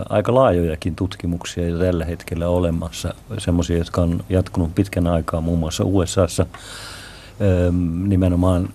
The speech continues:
esimerkiksi tää William Meixner, professori Mi-, William Meixner Duke-yliopistosta on tutkinut, tehnyt pitkän tutkimuksen –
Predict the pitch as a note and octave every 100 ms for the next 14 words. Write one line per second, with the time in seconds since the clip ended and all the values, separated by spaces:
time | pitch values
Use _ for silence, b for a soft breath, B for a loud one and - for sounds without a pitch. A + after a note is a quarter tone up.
0 | - F#2 F#2 E2+ - E2+ F2+ F#2 G2 F#2
1 | F#2 G2+ F#2+ - - F2+ E2+ - - -
2 | F#2 F2+ - F2 F2 - G2+ G2 F2 F2+
3 | G2 G2 F2+ - F2+ F2+ E2 B B -
4 | A2 G#2 F2 - G#2 F2+ F#2 F2+ F#2+ -
5 | F2 - - B B B B B B B
6 | - G2 F2+ D#2+ F#2+ - F2+ E2+ F2 -
7 | - - G#2+ G2+ A2+ A2 F#2+ E2 F2 -
8 | - D#2+ D#2 - E2+ D#2+